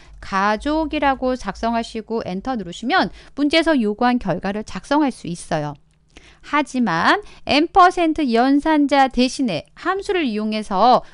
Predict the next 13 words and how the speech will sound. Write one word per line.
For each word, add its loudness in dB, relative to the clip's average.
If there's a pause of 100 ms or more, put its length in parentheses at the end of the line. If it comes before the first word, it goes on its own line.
문자와 4
문자를 2 (280)
연결하라고 2
했습니다. -8 (240)
등호 2
다음에 0
커서 -6
갖다 -4
놓으시고요. -4 (680)
어, -2
씨오엔이라고 -2
되어 -6
있습니다. -12